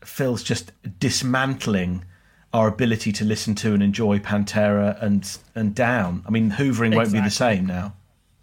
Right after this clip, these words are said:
Speaker 2: Yeah, yeah, no, I think a lot of metal <laughs> fans feel like that. I think I certainly don't listen to Pantera or Down or anything that Phil Anselmo's done as much as I used to, because it does l-, make me feel a little weary about, I, I, j-, I don't know, I'm just not as comfortable with those songs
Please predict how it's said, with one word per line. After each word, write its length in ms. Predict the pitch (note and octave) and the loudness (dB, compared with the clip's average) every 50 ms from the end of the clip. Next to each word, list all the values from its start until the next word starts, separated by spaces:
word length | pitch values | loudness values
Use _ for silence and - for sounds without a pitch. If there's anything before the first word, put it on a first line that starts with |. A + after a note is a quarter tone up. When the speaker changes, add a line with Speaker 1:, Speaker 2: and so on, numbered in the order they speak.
| _ _ _ _ | _ _ _ _
Speaker 2:
Yeah, 180 | - F#3 F#3 - A#3 B3 A3+ - | 0 2 2 4 4 2 2 2
yeah, 300 | - A3 G3+ F#3 F3 E3+ F3 | 2 2 4 4 2 2 2
no, 220 | F#3 G3+ G3 E3 | 2 0 2 2
I 80 | F#3 G3+ | 0 -2
think 220 | G3 - A#3 G#3 | -2 -4 -4 -4
a 40 | G#3+ | 0
lot 240 | F#3+ G#3 A3 A3+ A3+ | 2 2 2 2 2
of 80 | G3+ | 2
metal 200 | G#3+ G#3+ F3+ E3+ | 2 0 0 -2
<laughs> 0 | |
fans 400 | D#3+ - F3+ D3+ C#3+ C#3+ C3+ - | -2 -2 -2 -2 -2 -4 -8 -12
feel 160 | - C3+ C3+ C3 | -12 -12 -10 -8
like 200 | B2+ C3 A#2 B2+ | -8 -10 -8 -8
that. 180 | B2+ B2+ B2 B2 | -8 -6 -6 -6
I 60 | D3 | -8
think 340 | D3+ - D#3 D3+ D3 C#3+ - _ - - - - - - - | -8 -8 -8 -10 -10 -12 -16 _ -20 -20 -20 -20 -20 -8 -4
I 80 | E3 E3 | -2 -2
certainly 680 | E3 - - F#3+ F#3+ F#3 F3+ F#3 F3+ E3 D3+ D3 C#3+ C#3 | -2 0 0 2 2 2 2 0 -4 -6 -6 -6 -6 -6
don't 280 | - D#3 C#3+ D3 C3+ | -6 -4 -4 -4 -6
listen 280 | C3 C#3+ - - C3 C3 | -8 -10 -10 -10 -12 -16
to 80 | - | -16
Pantera 680 | - - C#3+ C#3 C3 B2 - D3+ C3+ C3 B2+ B2+ B2+ C3+ | -14 -14 -12 -12 -12 -12 -12 -10 -10 -8 -10 -10 -10 -12
or 80 | C3 B2+ | -12 -12
Down 320 | - C3 A#2+ A#2+ A#2+ B2+ | -10 -10 -10 -8 -10 -10
or 120 | B2 A#2+ | -12 -12
anything 340 | B2+ B2+ B2+ - - B2+ A#2 A2+ | -12 -14 -14 -16 -16 -16 -14 -14
that 120 | A#2+ B2 | -14 -16
Phil 160 | - - B2+ A#2+ | -14 -12 -12 -12
Anselmo's 480 | A#2 A#2 - - A#2+ A#2 A2+ A2+ A#2+ | -12 -12 -12 -12 -12 -12 -12 -14 -14
done 220 | - B2 A#2 A#2+ - | -14 -14 -14 -14 -12
as 200 | - C#3 A#2+ A#2 | -12 -12 -12 -12
much 320 | B2 B2 B2+ A#2 D#3+ - - | -12 -14 -16 -16 -16 -16 -18
as 120 | B2+ G#2+ | -16 -14
I 120 | B2 B2+ B2+ | -14 -12 -12
used 400 | B2 B2+ C3+ C3+ - - - - | -12 -12 -12 -12 -12 -12 -12 -12
to, 180 | D3+ D#3 D#3 | -10 -10 -10
because 340 | C#3+ C#3+ B2+ - C#3 B2+ C#3 | -12 -12 -14 -14 -14 -14 -14
it 120 | B2 A#2 | -16 -14
does 280 | - C#3+ C#3 B2+ A#2+ - - | -10 -10 -10 -10 -10 -14 -20
l-, 120 | A2+ A2 G#2 | -20 -20 -20
make 240 | C#3 D3 B2 A#2 A#2+ | -18 -16 -16 -16 -16
me 80 | C3 B2 | -18 -18
feel 220 | - - A#2+ A#2 | -18 -16 -16 -16
a 100 | A#2+ A#2+ | -14 -14
little 300 | B2 A#2+ A#2+ A#2 A#2+ A#2 | -14 -14 -14 -14 -16 -16
weary 420 | A#2 A2+ A2+ A#2 A#2 A#2 A#2+ A#2 A2+ | -14 -14 -12 -12 -12 -12 -14 -14 -14
about, 260 | A2 A#2 A#2 - - | -14 -14 -14 -12 -12
I, 120 | - C3+ - _ _ _ - - - - - _ _ _ | -12 -14 -14 _ _ _ -20 -20 -20 -20 -20 _ _ _
I, 40 | - | -16
j-, 160 | C#3+ - - - - | -16 -16 -16 -14 -12
I 20 | |
don't 160 | D#3 - E3+ | -10 -6 -4
know, 140 | F3 F#3+ G3 | -4 -2 -2
I'm 100 | F#3+ E3 | -2 -4
just 160 | - - - | -6 -8 -8
not 140 | E3+ E3+ D#3+ | -8 -6 -6
as 100 | D3 - | -8 -8
comfortable 480 | - E3+ E3+ F3 D#3+ - - F3 F3 D3+ | -6 -6 -6 -6 -8 -10 -14 -12 -10 -10
with 200 | C3+ B2+ B2 - | -10 -12 -14 -14
those 180 | A#2 A#2+ A#2+ - | -14 -14 -14 -14
songs 540 | - A#2+ A#2 A#2 A#2+ A#2 - - - - | -16 -16 -16 -16 -18 -18 -18 -20 -20 -20